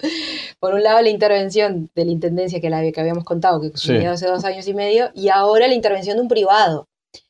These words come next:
Speaker 1: en la que la intendencia dice que quienes tienen que f-, que, que ocuparse de operar ahí es el Ministerio de Ambiente, y ellos derivaron el caso al Ministerio de Ambiente, que nosotr-, nosotras ya habíamos iniciado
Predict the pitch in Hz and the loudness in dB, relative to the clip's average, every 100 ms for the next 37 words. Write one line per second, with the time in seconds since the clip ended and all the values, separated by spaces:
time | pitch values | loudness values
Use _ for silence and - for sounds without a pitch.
0 | _ _ _ _ _ - 185 196 190 202 | _ _ _ _ _ -6 -2 0 2 2
1 | 202 202 202 202 208 208 208 226 208 202 | 0 0 -2 -2 0 -2 0 2 2 -2
2 | 226 190 170 170 165 175 185 190 196 - | -4 -4 -4 -4 -4 -4 -6 -6 -8 -10
3 | - - 185 180 175 175 175 170 - _ | -20 -8 -4 -2 0 0 0 0 -4 _
4 | _ 165 160 160 160 160 185 175 190 196 | _ -6 -4 -2 -4 -6 -8 0 0 0
5 | - 160 156 165 180 160 156 _ _ _ | -4 -6 -6 -2 -2 -2 -6 _ _ _
6 | - 156 170 170 180 185 185 190 190 220 | -8 -4 0 2 2 2 2 0 -4 -6
7 | 262 _ _ 185 185 214 226 226 220 220 | -8 _ _ -4 0 0 0 -2 0 2
8 | 226 226 220 226 226 269 202 202 262 233 | 4 2 0 0 0 0 0 0 2 2
9 | 226 208 208 226 233 220 208 233 226 180 | 2 2 2 2 -2 0 -2 0 -4 -4
10 | 170 180 175 165 180 156 - 147 151 170 | -4 -2 -2 -2 -4 -6 -10 -10 -8 -6
11 | - - 160 151 156 156 170 220 214 185 | -6 -8 -6 -6 -6 -4 -2 -2 0 0
12 | 190 190 160 156 156 156 - 160 160 190 | 0 -2 -2 -4 -6 -8 -4 -2 -2 -4